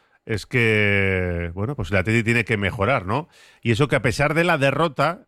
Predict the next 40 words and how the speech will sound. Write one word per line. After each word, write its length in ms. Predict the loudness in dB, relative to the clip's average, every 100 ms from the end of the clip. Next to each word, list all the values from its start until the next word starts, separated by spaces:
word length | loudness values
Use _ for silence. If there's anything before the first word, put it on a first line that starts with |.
| _
y 120 | -4
de 100 | -2
la 100 | -2
pobre 240 | -2 -2
imagen, 380 | 0 0 -2 -6
porque 180 | -6 -6
tampoco 460 | -6 -4 -4 -2 -2
fue 260 | 0 0
como 220 | 0 -2
el 60 | 0
día 140 | 2
de 100 | 2
Eindhoven 360 | 0 2 2 2
en 80 | -2
el 60 |
que 100 | -4
se 140 | -8 -6
pudo 240 | -2 0
haber 180 | 2 0
ganado 300 | 0 0 0
aquel 180 | -2 -4
partido, 320 | -4 -2 -2
aunque 160 | -2 -4
se 140 | -2
perdió, 540 | -2 0 2 2 0 -8 -20 -20 -20 _ _
eh, 420 | 0 2 2 0 0
lo 180 | 0 2
peor 200 | 2 2
fue 160 | 2
la 80 | 2
lesión 400 | 0 -2 -4 -2
de 60 | -2
Unai 260 | 0 0
Eguiluz 540 | 2 2 2 0 -2 -6
a 120 | -4
la 100 | -2
media 260 | 0 0 2
hora 140 | 0
de 80 | 0
juego 580 | 0 2 2 0 -2